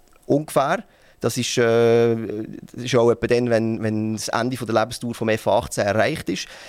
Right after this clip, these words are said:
Man hat es ja schon gesehen in der Schweiz rumfliegen, also wo letzten Oktober Tag Salb war. Dort sind, äh, die Italiener mit zwei F fünfunddreißig vorbeigekommen an der Flugvorführung. Und man hat auch vor ziemlich genau einem Mer-, im, einem Jahr,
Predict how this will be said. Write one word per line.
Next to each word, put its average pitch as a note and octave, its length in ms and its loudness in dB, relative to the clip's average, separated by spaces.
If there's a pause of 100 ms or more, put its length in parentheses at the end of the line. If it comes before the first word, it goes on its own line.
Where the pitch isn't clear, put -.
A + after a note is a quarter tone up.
(120)
Man A#2+ 140 2
hat D3 100 0
es - 80 -10
ja C3 60 -6
schon A#2+ 100 0
gesehen D3+ 220 0
in G#3 60 -4
der A3+ 60 -2
Schweiz G3+ 240 -4
rumfliegen, F#3+ 520 -2
also B2 160 -2
wo G#2 260 0
letzten A#2 440 -2
Oktober A2+ 360 -2
Tag - 220 -4
Salb B2+ 360 0
war. C#3+ 220 0 (520)
Dort A2+ 180 0
sind, A2 340 0
äh, G#2 220 2
die G#2+ 100 -4
Italiener G#2+ 500 0 (360)
mit A#2 180 -2
zwei A2+ 600 -2
F - 160 -2
fünfunddreißig A2+ 760 -2
vorbeigekommen F3 640 -2 (240)
an B2+ 120 -2
der B2 100 -6
Flugvorführung. C#3 720 -2 (320)
Und - 80 -4
man A#2 120 4
hat A#2 140 0
auch G#2+ 440 0
vor - 200 -8
ziemlich C3+ 280 0
genau A2 300 2
einem G#2+ 180 -2
Mer-, A#2 320 0
im, A2 280 -2
einem G#2+ 240 -2
Jahr, A2+ 340 4